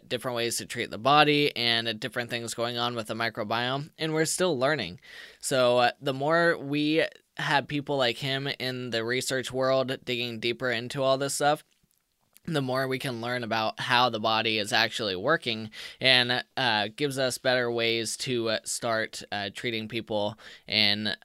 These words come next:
uh, better ways. So I'm super excited to talk with him again. And, uh, Kieran and I talked about some of the studies that are coming out, which I, I can't talk about,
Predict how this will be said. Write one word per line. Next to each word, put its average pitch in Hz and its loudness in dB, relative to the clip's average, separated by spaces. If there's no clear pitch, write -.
uh, 82 -6
better 110 0
ways. 110 0
So 127 0
I'm 123 0
super 180 2
excited 143 2
to 127 0
talk 123 0
with 120 -4
him 120 -4
again. 139 0
And, 131 2
uh, 117 2
Kieran 147 2
and 135 2
I 131 4
talked 127 0
about 120 4
some 123 -4
of 120 -4
the 110 -2
studies 123 -2
that 120 4
are 110 -2
coming 120 -4
out, 127 0
which 120 -4
I, 123 2
I 120 0
can't 131 -4
talk 175 2
about, 175 8